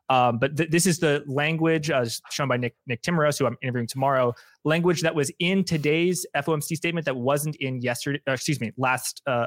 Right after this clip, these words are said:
um, or, uh, March's, March's meeting. And, uh, they did not have the line that the committee anticipates that some additional policy firming may be appropriate. And, and that was really sort of the,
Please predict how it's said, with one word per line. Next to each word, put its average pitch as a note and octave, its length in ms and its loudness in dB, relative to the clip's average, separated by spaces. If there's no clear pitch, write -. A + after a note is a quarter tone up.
um, A2+ 220 -4
or, A#2 160 -8
uh, A#2 180 -2
March's, C#3+ 540 0
March's B2+ 260 -4
meeting. A#2+ 240 -4
And, C3 240 0
uh, C#3 180 4
they C#3 440 2
did D#3 140 2
not F3 220 4
have C#3 520 0
the C#3 80 0
line B2+ 340 0
that B2 220 -2
the D3 60 -8
committee D3+ 400 0
anticipates - 800 -4
that C3 340 0
some D3 380 2
additional C3+ 400 -2
policy B2+ 400 -2
firming B2 560 -4
may B2 180 -2
be B2 100 -6
appropriate. C3+ 460 -2
And, A2+ 220 -6
and B2 120 -6
that C3 160 0
was B2 200 -4
really A#2+ 160 -2
sort A#2+ 180 -4
of G#2+ 140 -12
the, A2 240 -4